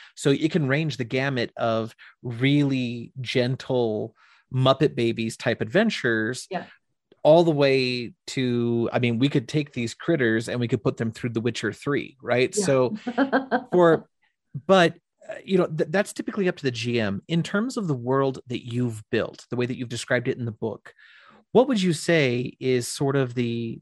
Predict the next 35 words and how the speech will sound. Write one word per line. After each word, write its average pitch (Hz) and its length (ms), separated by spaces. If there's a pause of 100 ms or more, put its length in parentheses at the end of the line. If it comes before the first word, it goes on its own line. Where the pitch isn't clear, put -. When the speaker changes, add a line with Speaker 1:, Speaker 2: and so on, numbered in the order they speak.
(100)
Speaker 1:
darkest 131 520
or 120 100
most 120 560
foreboding, 117 1160 (640)
maybe 139 340
the 127 100
most 120 260
dramatic 110 600
element 101 520 (140)
of 110 80
this 113 180
world 104 260
that - 100
you've 107 200
built? - 300 (340)
Speaker 2:
Oh, 175 460
that's 185 440
a 160 80
hard 185 540
one. 202 320
I 185 120
don't 208 140
wanna 226 220
give 226 420
too 240 100
much 226 220
away. 185 540 (560)
Speaker 1:
Okay. 139 320
Speaker 2:
But, 180 440 (280)
um, 175 520 (100)
Speaker 1:
No 139 140
spoilers. - 580 (260)
Speaker 2:
No 196 220
spoilers. 175 640
Okay. 180 320